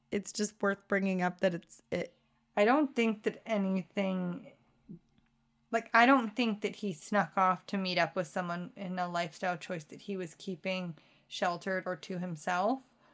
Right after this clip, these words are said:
Speaker 2: I don't think that's the case, so I don't think it has much relevance at all, personally.
Speaker 1: The sexual orientation, it'll come up a little bit later as
Speaker 2: Mm-hmm.
Speaker 1: well.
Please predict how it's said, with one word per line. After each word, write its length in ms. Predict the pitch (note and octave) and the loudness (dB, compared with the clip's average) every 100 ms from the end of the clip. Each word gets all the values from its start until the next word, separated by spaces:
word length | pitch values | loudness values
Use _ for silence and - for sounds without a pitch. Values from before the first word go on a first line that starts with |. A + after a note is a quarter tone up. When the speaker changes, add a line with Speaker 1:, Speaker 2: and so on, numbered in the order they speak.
| _ _ _ _ - | _ _ _ _ 0
Speaker 2:
I 220 | G#3 - _ - | 0 0 _ -2
don't 520 | G3+ F#3+ F#3+ F#3 - | 0 2 -2 -6 -12
think 420 | - G3+ F#3+ F3 - | -6 -4 -4 -6 0
that's 340 | F3+ F3+ - | 0 0 -6
the 140 | - | -10
case, 400 | F3 F#3 G3 B3 | -8 -2 0 0
so 160 | - G#3 | 0 0
I 180 | F3 G3 | 2 0
don't 340 | E3+ G3 F3 | 0 0 0
think 220 | G3 F3+ | -2 -4
it 120 | F#3 D#3+ | -4 -4
has 340 | F3+ E3+ D#3 | -4 -4 -4
much 240 | E3+ D3+ | -6 -4
relevance 520 | E3 D#3+ D#3 D#3+ D3+ - | 0 0 0 -4 -6 -4
at 80 | |
all, 280 | E3 D3+ D3+ - | -2 0 -2 -8
personally. 720 | - A#3 G3+ G3+ E3+ - - _ _ _ | 2 4 4 0 -2 -4 -12 _ _ _
Speaker 1:
The 120 | C4+ | 0
sexual 460 | C4+ D#4 D#4+ F4+ F4 | 4 4 4 6 8
orientation, 840 | C4+ B3 A#3+ A3 G#3 G#3 G#3 G3+ | 10 8 6 6 4 4 4 4
it'll 240 | - G3+ G#3 | 4 6 4
come 220 | - A3 | 4 4
up 120 | G3 | 4
a 60 | G3 | 4
little 220 | F3 E3 | 4 4
bit 160 | E3+ | 4
later 480 | - E3 D#3+ D#3+ D#3+ | 4 4 4 4 4
as 240 | - E3 D#3+ | 2 0 0
Speaker 2:
Mm-hmm. 120 | D#3 | -2
Speaker 1:
well. 640 | D#3 D3+ D3 D#3 D#3 D#3+ | 4 6 8 8 8 4